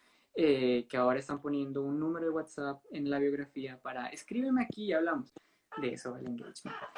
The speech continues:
Eso es estrategia de marketing digital. ¿Para qué? Para que conecten con su audiencia, porque hay mucha gente que, que, que en serio lo necesita, ¿no? Entonces, se-, lo que dice Juli Hincapié, es, eh, eh, ser agradecidos, efectivamente, Juli.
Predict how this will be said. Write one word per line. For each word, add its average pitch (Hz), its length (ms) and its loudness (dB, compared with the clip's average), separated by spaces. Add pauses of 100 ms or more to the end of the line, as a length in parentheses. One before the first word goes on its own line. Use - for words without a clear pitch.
(160)
Eso 123 220 -2
es 123 140 -8
estrategia 131 600 -4
de 151 80 -2
marketing 147 500 0
digital. 139 460 0 (220)
¿Para 120 240 4
qué? 170 240 4 (200)
Para 127 200 0
que 135 100 -4
conecten 123 440 -4
con 143 160 -6
su 139 80 -4
audiencia, 139 520 -6
porque 139 500 -2
hay 127 160 -4
mucha 147 340 0
gente 165 340 -2
que, 143 160 -4 (160)
que, - 160 -4 (260)
que 139 100 0
en 123 120 0
serio 196 360 6
lo 233 120 8
necesita, 165 520 -2 (380)
¿no? 135 200 2
Entonces, 151 500 -4 (420)
se-, 165 300 8
lo 160 140 2
que 151 100 2
dice 160 200 2
Juli 175 220 0
Hincapié, 175 420 0
es, 135 100 -8
eh, 127 440 -8
eh, 175 60 -18
ser 165 220 4
agradecidos, 170 680 2
efectivamente, 160 840 -8
Juli. 131 220 -14